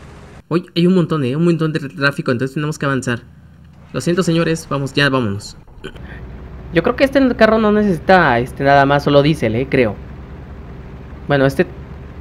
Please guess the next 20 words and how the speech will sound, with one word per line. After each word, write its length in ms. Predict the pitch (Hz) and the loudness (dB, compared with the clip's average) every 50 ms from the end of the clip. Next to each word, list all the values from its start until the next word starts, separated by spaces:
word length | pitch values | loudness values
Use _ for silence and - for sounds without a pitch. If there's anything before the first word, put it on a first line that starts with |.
| - - - - - - - - - - - - | -18 -16 -16 -16 -16 -16 -16 -16 -16 -16 -2 2
tráiler. 420 | - 151 143 147 135 120 107 - - - - - - - - - - - - - - - - - - - - - - - | 6 6 6 6 4 2 0 -2 -8 -14 -16 -16 -14 -14 -16 -16 -16 -16 -16 -16 -16 -16 -16 -16 -16 -18 -18 -14 -6 -4
Ya 80 | 151 | -2
nos 100 | 156 151 | -2 0
falta 180 | - 160 143 151 | -2 0 0 2
muy 120 | 147 151 | 0 2
poco 180 | 139 - - - | 2 0 0 0
para 160 | - 135 120 | 0 -2 0
llegar, 240 | 113 117 120 143 156 | 0 2 0 2 4
uf. 320 | 175 180 156 - - - - - - - - - - - - - | 4 2 2 0 -12 -16 -16 -16 -18 -18 -18 -18 -18 -18 -14 -12
El 80 | 120 - | -4 -2
camino 240 | 135 139 160 180 | 0 2 2 2
sí 120 | 170 - 170 | 2 2 0
que 80 | - | 0
ha 20 | 160 | 2
sido 180 | 170 160 156 | 2 2 2
muy 220 | 147 147 156 175 165 | 2 4 4 4 6
largo. 340 | 139 127 135 143 120 110 113 - - - - - - - - - - - - - - - - - - | 6 4 2 2 0 -2 -6 -6 -12 -16 -16 -16 -18 -16 -16 -16 -18 -16 -18 -18 -18 -16 -18 -10 -4
Muy 140 | 143 156 170 | 0 2 4
largo, 260 | 160 147 143 135 135 | 4 4 4 4 2
chicos. 400 | 123 - - - 113 101 - - | 0 0 -6 -6 -8 -8 -8 -16